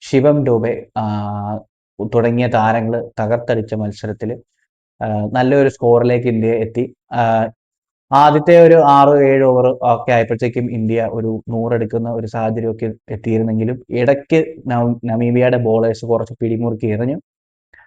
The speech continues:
എങ്കിലും ഇന്ത്യ ഇരുന്നൂറ് എന്ന ഒരു സംഖ്യ, സംഖ്യ കടന്ന് ഇരുന്നൂറ്റി ഒൻപതിലേക്ക് എത്തിയിരുന്നു. എന്തായാലും അതിനുശേഷം ഇന്നിംഗ്സ് ബ്രേക്കിന് ശേഷം ബാറ്റിങ്ങിന് കയറിയ നമീബിയയുടെ ഓപ്പണിംഗ് നന്നായിട്ട് പോയിരുന്നു. മുപ്പത്തേഴ് റൺസിലോ മറ്റോ ആണ് ആദ്യത്തെ വിക്കറ്റ് വീണത്.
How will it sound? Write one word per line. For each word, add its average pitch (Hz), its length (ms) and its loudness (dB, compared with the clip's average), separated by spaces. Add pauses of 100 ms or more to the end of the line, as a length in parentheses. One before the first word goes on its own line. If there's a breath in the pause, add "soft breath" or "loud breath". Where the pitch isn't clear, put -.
(160 soft breath)
എങ്കിലും 185 480 6
ഇന്ത്യ 156 460 4
ഇരുന്നൂറ് 143 380 0
എന്ന 131 320 -4 (140)
ഒരു 120 100 -6
സംഖ്യ, 120 560 -4 (200)
സംഖ്യ 113 640 -2 (160)
കടന്ന് 113 240 -4
ഇരുന്നൂറ്റി 117 380 -6
ഒൻപതിലേക്ക് 123 540 2
എത്തിയിരുന്നു. 113 440 0 (920)
എന്തായാലും 175 360 8
അതിനുശേഷം 165 640 6
ഇന്നിംഗ്സ് 143 280 -2
ബ്രേക്കിന് 147 280 4
ശേഷം 135 320 0
ബാറ്റിങ്ങിന് 131 400 2
കയറിയ 123 300 2
നമീബിയയുടെ 131 640 2
ഓപ്പണിംഗ് 127 480 2
നന്നായിട്ട് 117 420 -2
പോയിരുന്നു. 110 400 -4
മുപ്പത്തേഴ് 117 400 -2
റൺസിലോ 117 340 -4
മറ്റോ 120 260 -4
ആണ് 113 120 -4
ആദ്യത്തെ 110 340 -6
വിക്കറ്റ് 113 320 -6
വീണത്. 107 360 -4